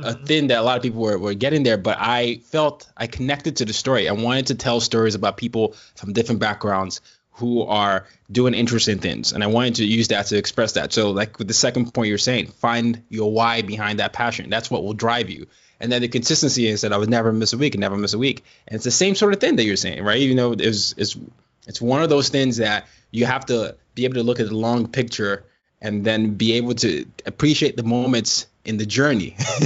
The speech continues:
Speaker 2: <laughs> uh, because that's when you're, you know, you're going to figure it out. And, um, I tried different platforms, you know, I, I did all those things, but you will eventually find what works for you if you're
Speaker 1: Exactly. You,
Speaker 2: consistent.
Speaker 1: you just gotta try.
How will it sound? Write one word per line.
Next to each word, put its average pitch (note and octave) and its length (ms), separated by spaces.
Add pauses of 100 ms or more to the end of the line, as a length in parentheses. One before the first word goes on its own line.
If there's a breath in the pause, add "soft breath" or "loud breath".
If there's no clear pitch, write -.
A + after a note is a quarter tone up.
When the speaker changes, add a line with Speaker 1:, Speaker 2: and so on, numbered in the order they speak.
(120)
Speaker 2:
<laughs> - 440
uh, A2 480
because A2 380
that's B2+ 320
when A2 260
you're, G2+ 180
you G#2 160
know, G2 100
you're G2 380
going G#2+ 160
to G2 40
figure G#2 220
it G2+ 140
out. F2+ 320
And, F#2 340
um, E2+ 240 (140)
I C3+ 100
tried G3 240
different F#3+ 220
platforms, - 580
you G2+ 60
know, G#2 160
I, A2 180
I G#2+ 60
did A#2+ 320
all A2+ 160
those A2 180
things, A#2 240
but G#2 240 (640 soft breath)
you A#2 280
will A#2+ 140
eventually B2 340
find G#2+ 400
what G2+ 180
works F#2 260
for - 120
you C2+ 200 (360)
if - 60
you're D3+ 60
Speaker 1:
Exactly. C#3 500
You, B2+ 40 (240)
Speaker 2:
consistent. G3 180
Speaker 1:
you G3+ 100
just B3+ 180
gotta A#3+ 180
try. F3 480